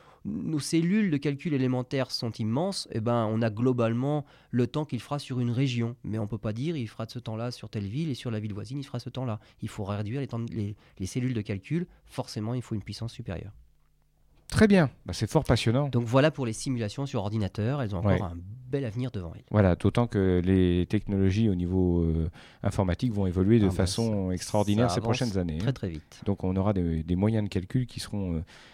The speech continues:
Speaker 2: totalement, euh, différents de ceux qu'on a aujourd'hui, hein.
Speaker 1: Exactement.
Speaker 2: On peut faire un, euh, parler d'un côté du boulier et puis de la calculatrice. Voilà.
Speaker 1: Bah,
Speaker 2: Hein,
Speaker 1: tout à
Speaker 2: c'est,
Speaker 1: fait. Là,
Speaker 2: dans
Speaker 1: là,
Speaker 2: quelques années, on va,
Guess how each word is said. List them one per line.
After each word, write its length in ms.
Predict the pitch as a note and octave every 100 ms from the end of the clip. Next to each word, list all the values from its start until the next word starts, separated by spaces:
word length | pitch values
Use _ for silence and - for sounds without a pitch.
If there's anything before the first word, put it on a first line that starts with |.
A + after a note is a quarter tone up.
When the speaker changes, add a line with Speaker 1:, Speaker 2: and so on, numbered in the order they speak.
| -
Speaker 2:
totalement, 640 | - A#2+ A#2+ B2 C3+ B2
euh, 40 | G#2
différents 440 | G#2 C3 C#3 C#3
de 60 | C#3
ceux 160 | -
qu'on 280 | C#3 C3+ B2
a 160 | C3+ C#3+
aujourd'hui, 640 | C3 C#3+ C#3 B2 G2+ - - -
hein. 80 | F2+
Speaker 1:
Exactement. 460 | A#2+ - A#2+ F2 - -
Speaker 2:
On 300 | F#2 F2+ F2
peut 360 | - F#2+ F#2
faire 260 | F2+ - F#2+
un, 380 | F2+ F2 E2+ F2 - - _ -
euh, 60 | A#2+ A2 - - - - - - - _
parler 260 | - F#2+ G2+
d'un 140 | G2
côté 240 | F#2+ G2 G2+
du 80 | G2
boulier 320 | G2 G2 C3
et 40 |
puis 120 | C#3+
de 60 | G#2
la 60 | G2+
calculatrice. 640 | G2 - G#2 G#2+ G#2+ - _
Voilà. 220 | A2 F#2+ G2
Speaker 1:
Bah, 80 | -
Speaker 2:
Hein, 40 | B2+
Speaker 1:
tout 80 |
à 140 | E3 E3
Speaker 2:
c'est, 20 |
Speaker 1:
fait. 200 | - A2+
Là, 140 | G2+
Speaker 2:
dans 100 | G2
Speaker 1:
là, 60 | A2+
Speaker 2:
quelques 300 | A2+ B2 A#2
années, 180 | A#2 C#3+
on 80 |
va, 140 | C3